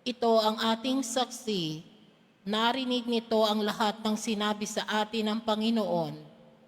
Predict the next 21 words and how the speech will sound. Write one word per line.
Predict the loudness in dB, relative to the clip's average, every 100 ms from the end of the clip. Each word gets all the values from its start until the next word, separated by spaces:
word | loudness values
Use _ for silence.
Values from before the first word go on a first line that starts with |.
| _ -8
Ito | -8 -2 -2
rin | 0 0 -2 -2
ang | -4 0
magiging | 0 0 -2 0 -4
saksi | -2 -6 -4 -2 -2
laban | 0 0 0 -2
sa | -2 -4
inyo | -2 -2 -2 -2 -2 -6 -12 -20 -20 -14
kapag | -2 0 2 -2 -2
kayo'y | -2 2 0 0
tumalikod | -4 -2 0 -2 0 2 2 0
sa | -6 -4 -4
Diyos." | -4 -4 -4 -6 -12 -20 -20 _ _ _ _ _ _ _ _ _ _ -8
Pagkatapos, | -8 -4 -4 0 0 2 2 2 0 -10 -18 -20 -16 -2
pinaalis | 0 2 2 0 -2
na | -2 0
ni | 0
Josue | 2 2 2 0 0 0
ang | 0 -2
mga | -2 0 0 0 -2
tao | -6 -4 -6 -6 -8